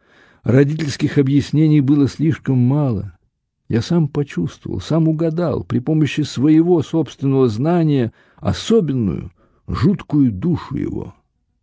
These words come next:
Страшен был мужик, пробиравшийся по дубовым кустарникам в лощине с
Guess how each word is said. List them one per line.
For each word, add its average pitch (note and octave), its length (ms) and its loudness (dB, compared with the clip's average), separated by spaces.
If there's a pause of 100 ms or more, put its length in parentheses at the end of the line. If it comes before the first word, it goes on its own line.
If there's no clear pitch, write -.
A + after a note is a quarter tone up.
(440)
Страшен B2+ 580 0
был F#2 140 0
мужик, G#2 440 2
пробиравшийся F#2 840 0
по F2 140 -4
дубовым F#2+ 500 2
кустарникам F2+ 760 -2
в E2+ 60 0
лощине G2+ 540 0
с - 180 -12